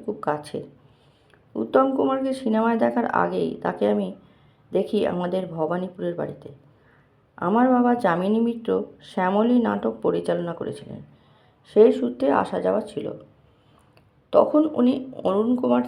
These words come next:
থেকে উত্তম কুমার নাম নিয়েছেন। বেশ কয়েকটা ছবিতে অভিনয়ও করেছেন, কিন্তু কোনো খ্যাতি তখনও হয়নি। শ্যামলী নাটকে নায়ক চরিত্রে উনি একটু পুরনো ধাঁচের,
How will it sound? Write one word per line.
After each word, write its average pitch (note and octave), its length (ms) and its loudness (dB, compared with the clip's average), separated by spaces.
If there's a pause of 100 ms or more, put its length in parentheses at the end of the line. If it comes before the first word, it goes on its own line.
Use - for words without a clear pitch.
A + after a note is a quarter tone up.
থেকে A#3 280 -2
উত্তম - 440 0
কুমার G#3 280 0
নাম D#3+ 240 -2
নিয়েছেন। C#3+ 360 -8 (680)
বেশ C#4 320 2
কয়েকটা - 340 4
ছবিতে G#3+ 640 -2
অভিনয়ও G3+ 500 -2
করেছেন, F3+ 440 -6
কিন্তু A3+ 520 -6 (920)
কোনো C4 400 4
খ্যাতি G#3 340 0
তখনও C4 340 2
হয়নি। D3+ 400 -2 (1200)
শ্যামলী A#3+ 600 2 (240)
নাটকে B3 600 2 (180)
নায়ক F#3 320 2 (100)
চরিত্রে B3 600 0
উনি A3 260 -2 (640)
একটু B3 380 0
পুরনো A3+ 400 4
ধাঁচের, A#3+ 460 -2